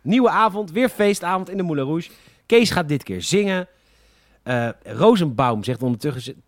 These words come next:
zegt ondertussen tegen Johnny: "Ik wil een permanente samenwerking, want het gaat echt heel goed."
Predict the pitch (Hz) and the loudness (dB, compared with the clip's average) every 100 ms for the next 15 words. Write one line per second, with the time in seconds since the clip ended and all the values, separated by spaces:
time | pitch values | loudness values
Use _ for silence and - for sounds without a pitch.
0 | _ - 143 127 131 117 143 123 113 110 | _ -10 -10 -6 -8 -8 -10 -8 -8 -6
1 | 120 - 165 165 131 135 120 117 175 185 | -8 -6 -2 0 0 0 0 2 0 -2
2 | 185 175 170 160 160 175 170 123 - 123 | -4 -4 -4 -4 -4 -6 -10 -10 -12 -14
3 | - 135 90 107 98 123 | -14 -16 -10 -10 -10 -12